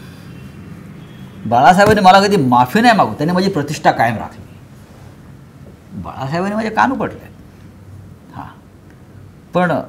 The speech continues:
माफी नाही मागायला लावली मला, माफी नाही मागायची संधी. कारण शेवटी सामनाच्या कार्यकारी संपादकांना माफी मागणं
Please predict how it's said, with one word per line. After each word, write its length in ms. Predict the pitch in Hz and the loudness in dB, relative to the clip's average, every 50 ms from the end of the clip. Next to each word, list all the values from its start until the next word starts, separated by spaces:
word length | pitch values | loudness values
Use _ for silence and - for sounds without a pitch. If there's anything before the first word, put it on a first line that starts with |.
| - | -12
माफी 500 | 98 95 98 110 123 135 165 165 - 277 | -12 -10 -6 -2 0 0 0 0 0 2
नाही 160 | 262 247 226 202 | 4 4 4 4
मागायला 360 | 175 143 131 120 120 107 98 | 4 2 2 2 0 -4 -4
लावली 240 | 95 87 76 - - | -6 -8 -10 -12 -16
मला, 220 | - - - - 107 | -18 -18 -18 -10 -2
माफी 320 | 127 156 185 202 208 262 | 2 4 4 4 6 4
नाही 140 | 254 247 220 | 4 6 6
मागायची 360 | 185 156 135 123 113 117 113 | 6 4 2 2 -2 -4 -10
संधी. 260 | - - - - - - - - - - - - - - - - - - - - - - - - - - - - - - - - - - - - - - | -12 -14 -16 -20 -20 -20 -20 -20 -20 -20 -20 -20 -20 -20 -20 -20 -20 -20 -20 -20 -20 -20 -20 -20 -20 -20 -20 -20 -20 -20 -20 -20 -20 -20 -20 -20 -8 -2
कारण 140 | 156 170 165 | 0 0 0
शेवटी 360 | - - 160 156 156 185 202 | 0 -2 -4 -4 -4 -4 -6
सामनाच्या 840 | 196 - - 120 101 107 113 127 139 135 135 - 165 170 175 175 175 - - - - - - - - - - - - - - - - - - - - - - - - - - - - | -6 -4 -2 -2 -2 -2 -2 -2 -2 -2 -2 -2 -2 0 0 -2 -4 -6 -10 -20 -20 -20 -20 -20 -20 -20 -20 -20 -20 -20 -18 -18 -16 -16 -16 -16 -16 -16 -18 -18 -18 -18 -16 -10 -4
कार्यकारी 440 | 113 107 113 135 139 175 170 170 | -2 -2 -2 -2 -2 -2 -2 -2
संपादकांना 580 | 156 - 127 117 117 127 127 127 123 131 131 131 | -2 -4 -6 -6 -4 -4 -4 -4 -4 -4 -4 -4
माफी 400 | 110 92 90 87 95 - 151 156 | -4 -6 -6 -8 -10 -8 -6 -6
मागणं 340 | 147 - 85 80 78 - | -4 -4 -6 -6 -8 -14